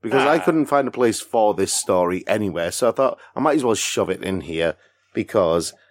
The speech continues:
Speaker 1: um, Andy, right, you know what a sarong is, yeah?
Speaker 2: Yes.
Speaker 1: And you know that men in Southeast Asia can wear sarongs, yeah?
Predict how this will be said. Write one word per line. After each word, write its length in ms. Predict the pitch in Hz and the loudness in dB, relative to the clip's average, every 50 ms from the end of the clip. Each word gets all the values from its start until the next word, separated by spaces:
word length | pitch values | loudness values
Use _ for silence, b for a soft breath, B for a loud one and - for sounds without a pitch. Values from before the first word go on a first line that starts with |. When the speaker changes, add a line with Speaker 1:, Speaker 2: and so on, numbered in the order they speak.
| b b - | b b -2
Speaker 1:
um, 500 | 123 123 123 123 127 123 120 123 120 - - | 0 2 2 4 4 2 0 -2 -2 -2 -2
Andy, 340 | 185 156 208 180 - _ _ _ _ _ _ _ - | 0 0 0 -2 -4 _ _ _ _ _ _ _ -2
right, 280 | 127 127 117 107 - - _ - | 0 0 0 0 -2 -10 _ -12
you 220 | 127 123 143 160 | -6 -2 -2 0
know 320 | 175 208 240 254 247 240 233 | 0 0 0 0 0 -2 -2
what 300 | 196 156 160 160 - 135 | -2 -2 -2 0 0 -2
a 60 | 135 | -2
sarong 680 | - - - 143 127 117 120 113 104 92 87 82 - - | -2 -2 -2 -2 -2 0 0 -2 -2 -2 -4 -8 -10 -12
is, 480 | - 76 82 78 76 76 - - - _ _ - | -12 -10 -10 -10 -10 -12 -14 -16 -18 _ _ -2
yeah? 240 | - 101 104 135 131 _ _ _ _ _ _ _ - | 2 2 2 2 0 _ _ _ _ _ _ _ -12
Speaker 2:
Yes. 400 | 147 131 92 - - - - - _ _ _ _ _ _ _ - | -10 -10 -8 -6 -6 -6 -6 -8 _ _ _ _ _ _ _ -4
Speaker 1:
And 140 | - 113 123 | -2 0 2
you 60 | 123 | 2
know 160 | 131 135 135 | 2 2 2
that 140 | 120 123 - | 0 -2 -2
men 300 | 80 104 107 107 104 104 | -2 0 0 0 2 2
in 180 | 101 98 98 92 | 0 -2 -2 -2
Southeast 440 | - 107 95 90 101 92 80 - | 0 -2 -2 -2 -2 -8 -6 -4
Asia 260 | 90 85 85 78 98 98 | -4 -4 -2 -2 -4 -4
can 200 | - 127 123 127 | -4 -4 -4 0
wear 160 | 120 101 92 | 0 0 0
sarongs, 520 | - - 101 87 80 78 76 80 78 - - | 0 -2 -4 -2 -2 -4 -6 -8 -10 -2 0
yeah? 200 | 98 107 139 | 2 2 0